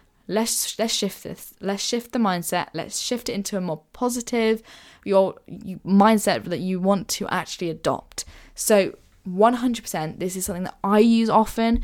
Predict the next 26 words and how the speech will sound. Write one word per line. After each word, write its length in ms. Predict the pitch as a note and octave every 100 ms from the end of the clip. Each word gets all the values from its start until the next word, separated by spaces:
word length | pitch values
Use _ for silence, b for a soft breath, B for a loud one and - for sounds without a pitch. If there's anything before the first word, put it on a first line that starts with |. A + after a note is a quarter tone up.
| B B
It's 180 | - F#3+
something 180 | G#3+ G3+
that 120 | -
I 120 | F3+
also 200 | F3 G3
need 80 | F#3
to 100 | F#3+
remind 300 | F3+ F3 G3+
myself 400 | A#3 A3 A3+ A3+
of 100 | A3+
often, 400 | - G#3 - A3
which 200 | G3 -
is 80 | F#3+
why 160 | E3+
I'm 100 | E3
reminding 400 | E3 E3 E3+ E3
you 140 | E3+ F#3+
guys 240 | F3+ F3+
of 120 | F3
this, 260 | F#3+ E3+ E3+ B B B
because 300 | - F#3 F3+
it 60 | -
is 220 | G2+ F3+
such 500 | - - G3+ - - -
an 160 | F#3+
incredible 1300 | F3 F3+ - - G3 G#3 G#3 A#3 G#3+ A3 G#3+ G3+